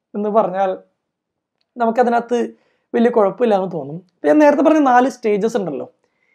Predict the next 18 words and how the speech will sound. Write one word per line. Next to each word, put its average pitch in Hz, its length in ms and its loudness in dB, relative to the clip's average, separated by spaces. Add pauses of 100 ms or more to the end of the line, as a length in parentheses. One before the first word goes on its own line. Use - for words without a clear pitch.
(120)
ഇനീസിയേഷൻ, 214 760 -2 (680)
എസ്കലേഷൻ, 220 800 0 (460)
മെയിൻ്റനൻസ്, 226 840 0 (500)
addiction 277 460 -4 (220)
or 180 120 -4
dependence. 170 640 -10
ഈ 254 40 -4
നാല് 269 400 2
സ്റ്റേജിൽ 226 440 0
സംഭവിക്കുന്ന 233 640 -4
കാര്യങ്ങൾ 190 260 -2
എന്താണെന്നറിയോ? 156 400 -8 (720)
ഇനീസിയേഷൻ, 302 580 6
അതായത് 240 180 4
നിങ്ങൾ 262 140 0
മെല്ലെ 254 300 2
ഇത് 277 80 2
ഉപയോഗിച്ച് 233 380 2